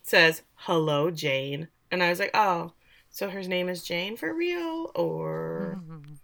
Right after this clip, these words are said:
Speaker 1: Anywho, this is the guy who's been trying, she was worried about. But she was too busy making cocktails <laughs> to worry about it
Speaker 2: Yeah.
Speaker 1: too much.
Speaker 2: All right.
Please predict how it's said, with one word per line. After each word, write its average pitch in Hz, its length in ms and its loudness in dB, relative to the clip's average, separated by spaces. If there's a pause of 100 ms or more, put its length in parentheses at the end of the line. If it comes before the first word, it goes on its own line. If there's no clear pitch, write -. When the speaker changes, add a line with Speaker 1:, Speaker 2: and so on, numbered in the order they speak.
(360)
Speaker 1:
Anywho, 180 520 8
this 208 200 6
is 247 160 4
the 214 100 4
guy 147 300 10
who's 165 160 2
been 165 140 2
trying, 156 280 6
she 175 260 0
was 160 300 6
worried 127 280 0
about. 95 300 -6 (640)
But 151 300 0
she 208 160 2
was 208 120 2
too - 180 4
busy 170 280 6
making 156 320 4
cocktails 156 840 6
<laughs> 196 420 2
to 160 120 2
worry 151 180 6
about 147 160 4
it 120 60 4
Speaker 2:
Yeah. - 60 8
Speaker 1:
too - 180 4
much. - 520 -14 (260)
Speaker 2:
All 269 240 10
right. 127 300 2